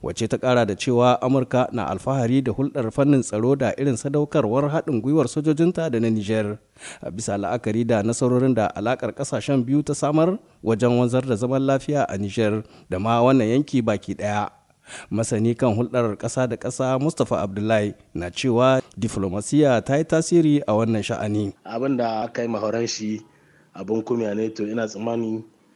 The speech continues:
Speaker 2: Amurka tana so ka abin da ya faru ga Faransa ko da wasu ƙasashe su faru gare ta. To kenan kaga dole ne ta samo hanya ta sulhu, hanya mai daraja wadda ya kamata a raba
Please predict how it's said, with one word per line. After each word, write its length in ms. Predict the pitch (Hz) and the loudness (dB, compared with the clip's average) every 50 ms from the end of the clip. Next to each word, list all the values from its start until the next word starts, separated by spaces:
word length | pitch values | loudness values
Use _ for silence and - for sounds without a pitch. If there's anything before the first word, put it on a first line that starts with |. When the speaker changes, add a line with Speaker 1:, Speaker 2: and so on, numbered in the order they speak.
| _ _ _ _ - 104 | _ _ _ _ -12 -8
Speaker 2:
Amurka 640 | 110 113 110 107 101 110 107 - 113 104 104 95 | -6 -4 -4 -4 -4 -4 -4 -4 -4 -4 -4 -4
tana 240 | - 117 113 107 101 | -4 -6 -6 -6 -6
so 400 | 90 - - 120 113 110 107 107 - _ _ _ _ _ _ _ _ _ _ | -8 -6 -4 -2 -2 -2 -4 -6 -10 _ _ _ _ _ _ _ _ _ _
ka 220 | - - 123 120 - | -10 -8 -8 -6 -6
abin 240 | - 107 107 117 110 | -8 -8 -6 -4 -4
da 60 | 110 110 | -2 -2
ya 80 | 107 | -2
faru 260 | 104 107 101 101 107 | -2 -2 -2 -4 -6
ga 100 | 104 101 95 _ _ _ - - - - | -6 -6 -8 _ _ _ -18 -18 -14 -12
Faransa 480 | - 92 104 107 110 - - 117 107 104 - | -10 -8 -8 -6 -6 -6 -6 -6 -8 -8 -6
ko 120 | - 117 104 | -6 -4 -2
da 60 | 104 | -2
wasu 200 | 104 101 95 - | -2 -2 -4 -8
ƙasashe 580 | - 104 110 101 - 98 85 - 110 104 101 | -10 -10 -8 -6 -8 -8 -8 -8 -8 -6 -6
su 200 | 92 - - - | -8 -10 -14 -16
faru 260 | - - 95 95 104 101 | -12 -10 -8 -6 -4 -4
gare 260 | 90 92 87 90 85 | -6 -6 -8 -10 -10
ta. 140 | - - - _ _ - | -12 -14 -18 _ _ -14
To 80 | - 95 | -14 -10
kenan 280 | - 107 104 117 117 113 | -8 -6 -6 -6 -6 -6
kaga 240 | - 120 117 123 113 | -6 -6 -4 -4 -2
dole 240 | 120 123 123 117 | -2 -2 -2 -4
ne 320 | 113 117 117 120 120 120 - _ _ - | -4 -4 -6 -6 -8 -10 -18 _ _ -18
ta 80 | - 127 | -16 -14
samo 400 | - - 123 113 117 117 117 113 | -10 -6 -6 -4 -2 -2 -2 -4
hanya 440 | 110 120 117 113 110 104 104 117 - _ _ _ _ _ _ _ _ _ | -4 -6 -6 -6 -6 -6 -8 -10 -14 _ _ _ _ _ _ _ _ _
ta 120 | - 113 | -6 -6
sulhu, 480 | 110 - - 123 120 104 110 113 107 110 - - _ _ _ _ _ _ _ - | -6 -4 -4 -4 -4 -4 -4 -4 -4 -4 -6 -14 _ _ _ _ _ _ _ -10
hanya 560 | 120 120 123 123 123 117 113 113 110 110 - - _ _ _ _ _ | -8 -6 -6 -6 -6 -6 -6 -6 -8 -10 -14 -18 _ _ _ _ _
mai 160 | - 101 104 | -8 -6 -6
daraja 520 | 95 117 120 127 131 123 120 117 113 113 - - - _ _ _ - | -4 -4 -4 -4 -4 -4 -4 -4 -6 -6 -10 -14 -20 _ _ _ -6
wadda 300 | 95 117 120 113 113 110 | -4 -4 -2 -2 -2 -4
ya 40 | 110 | -4
kamata 640 | - - 101 101 107 107 104 - 107 101 101 101 - - | -4 -6 -6 -4 -4 -4 -4 -6 -6 -8 -8 -10 -12 -16
a 120 | - 92 95 | -14 -10 -8
raba 440 | 98 107 104 104 104 101 98 104 | -6 -6 -4 -4 -6 -6 -6 -8